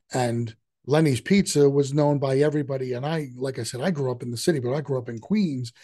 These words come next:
and I knew about Lenny's Pizza. Well, I just read that Lenny's Pizza is closing now after seventy some odd years. And the family had just decided that enough was enough. But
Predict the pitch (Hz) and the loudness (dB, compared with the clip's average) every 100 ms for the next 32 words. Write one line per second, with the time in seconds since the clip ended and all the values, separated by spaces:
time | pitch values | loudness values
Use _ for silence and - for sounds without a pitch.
0 | - - 120 151 160 127 113 113 117 120 | -20 -8 0 2 2 0 -2 -4 -8 -8
1 | 120 107 - 120 113 110 107 _ - - | -6 -8 -8 -8 -8 -10 -12 _ -20 -20
2 | _ _ 147 156 156 175 - 156 180 180 | _ _ 0 4 2 0 0 2 2 2
3 | 156 190 156 143 131 170 156 - 175 175 | 2 2 2 0 0 -2 -2 -4 -6 -6
4 | 135 117 - - 214 214 151 123 120 120 | -8 -10 -8 -2 0 0 0 -2 -4 -4
5 | 131 127 120 131 117 - 147 147 131 117 | -2 -4 -4 -6 -4 -2 0 0 0 -4
6 | 139 131 117 110 120 135 110 101 - - | -4 -4 -4 -4 -4 -2 -2 -4 -10 -12
7 | _ _ _ - - - 127 120 - 143 | _ _ _ -20 -20 -4 0 0 2 4
8 | 143 135 123 120 135 - 120 - 131 131 | 6 6 4 4 0 0 -4 -2 0 0
9 | 127 117 113 - _ 139 123 120 123 113 | 0 -4 -8 -12 _ -4 -2 -2 -4 -4
10 | 120 127 123 - | -4 -6 -8 -8